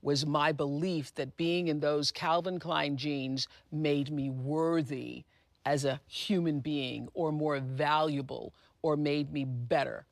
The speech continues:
And so I have had to pay the price for that moment over and over and over. I literally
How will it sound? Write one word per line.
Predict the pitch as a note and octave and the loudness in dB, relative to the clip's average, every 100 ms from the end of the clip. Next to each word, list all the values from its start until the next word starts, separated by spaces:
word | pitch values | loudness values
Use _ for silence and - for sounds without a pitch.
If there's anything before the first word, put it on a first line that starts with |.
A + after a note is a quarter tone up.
| _ _ _ _ - - | _ _ _ _ -20 -2
And | E3 D#3+ | 2 4
so | - A3+ F3 F3+ _ _ _ | 4 4 4 -2 _ _ _
I | D3 D#3+ F#3+ D#4 D4+ | 2 4 4 2 -4
have | - E3 | -8 -4
had | F#3 D#3+ | 0 0
to | E3+ | -2
pay | - - B3 A#3 A3 A3+ - - - | -8 0 2 4 2 0 -6 -10 -6
the | |
price | F3 - D#3+ - - - | -6 2 2 2 0 -2
for | - - | -2 -2
that | D3 C3+ - | 2 2 2
moment | C#3+ B2+ B2+ | -2 -4 -4
over | C#3+ G3+ G3 F#3+ | 2 2 2 0
and | D#3 | -2
over | D3 C#3 | -4 -6
and | C3 | -6
over. | C#3 C3 B2 - - - - - | -4 -4 -6 -10 -18 -20 -14 -2
I | D#3+ | 0
literally | E3+ A#3 G#3+ E3 C#3 | 2 2 2 2 0